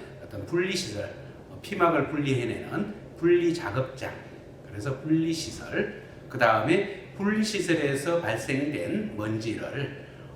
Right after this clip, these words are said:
어, 기계 장치를 통해 가지고 이거를 제거하는 설비를 방지 시설 또는 집진기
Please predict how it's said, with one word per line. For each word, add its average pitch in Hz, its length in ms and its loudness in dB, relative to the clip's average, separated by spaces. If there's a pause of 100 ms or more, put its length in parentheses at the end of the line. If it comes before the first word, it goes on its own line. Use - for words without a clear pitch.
어, - 300 -14
기계 170 280 4
장치를 147 580 4
통해 170 320 6
가지고 - 840 0 (180)
이거를 110 420 -2
제거하는 143 800 2 (420)
설비를 156 800 2
방지 127 440 4
시설 - 360 -4 (340)
또는 139 260 4
집진기 156 760 4